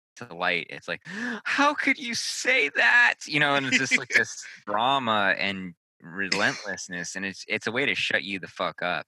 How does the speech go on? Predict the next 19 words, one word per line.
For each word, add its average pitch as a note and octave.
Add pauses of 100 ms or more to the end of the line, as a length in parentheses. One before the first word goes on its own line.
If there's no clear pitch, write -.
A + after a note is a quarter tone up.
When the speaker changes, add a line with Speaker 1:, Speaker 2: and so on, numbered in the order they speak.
(140)
Speaker 1:
you F#2
know, D#2+
Speaker 2:
Yep. C3
Speaker 1:
just -
don't G#2+
talk G2+
about D2
it. C2+
But E2+ (100)
e-, G#2
everybody B2
sees G#2
that, E2+
but E2+
they're F2+
like, E2+
"This -
is F2+
exhausting." E2